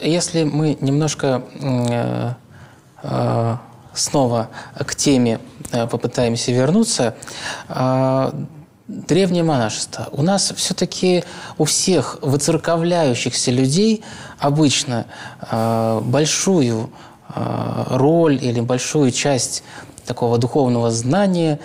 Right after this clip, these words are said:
занимает древняя аскетика.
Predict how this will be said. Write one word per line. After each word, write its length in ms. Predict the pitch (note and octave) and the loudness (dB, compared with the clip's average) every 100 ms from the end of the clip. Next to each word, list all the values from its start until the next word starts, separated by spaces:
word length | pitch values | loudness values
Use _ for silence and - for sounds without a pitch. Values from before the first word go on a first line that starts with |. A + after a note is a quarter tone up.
| - - - | -12 -20 -6
занимает 640 | A#2+ A#2 A#2 C3 E3 C#3+ - - - - - - - - | -2 2 2 4 2 0 -2 -16 -18 -18 -18 -20 -20 -6
древняя 540 | - B2+ F3+ E3+ D#3+ D3+ | 0 2 2 2 0 0
аскетика. 800 | - - - A2+ - - A2 | -2 -4 -2 -2 -2 -6 -6